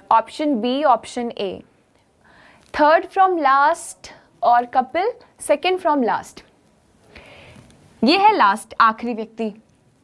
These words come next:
और ये है last but one। लास्ट से दूसरा last but one होता है, है ना, अंतिम से पहला। तो आप लास्ट हो, आपने इसको ओवरटेक किया,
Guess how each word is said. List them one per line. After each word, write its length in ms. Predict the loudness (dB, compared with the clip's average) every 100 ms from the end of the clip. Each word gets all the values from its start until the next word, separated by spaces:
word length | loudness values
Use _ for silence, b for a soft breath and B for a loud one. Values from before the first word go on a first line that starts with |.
| _ b b b b 0
और 140 | 0 2
ये 140 | 2
है 140 | 2
last 400 | 2 2 2 0
but 240 | -2 0 0
one। 240 | -2 -2 -6 -16 -20 -20 -20 _ _ _ _ _ _ _ _ -20 _ _ _
लास्ट 320 | 2 2 0 -4
से 160 | -4
दूसरा 360 | -2 -4 0 4
last 360 | 4 2 0
but 160 | -2 2
one 140 | 2
होता 240 | 2 0 0
है, 200 | 0 -8 _ -6
है 100 | -4
ना, 100 | -2
अंतिम 400 | -2 -2 0 0
से 140 | 0
पहला। 380 | 0 0 0 -4 B B B B B B 2
तो 140 | 4
आप 340 | 6 4 2 4
लास्ट 360 | 4 4 2 -2
हो, 240 | -2 -4 -20 -20 _ _ _ -20 -20 _ _ -20 -20 _ _ -20 -20 -20 B B B 0
आपने 320 | 0 2 -2
इसको 320 | -6 -6 -6
ओवरटेक 520 | -4 -4 -6 -6 -8 -6
किया, 300 | -2 -2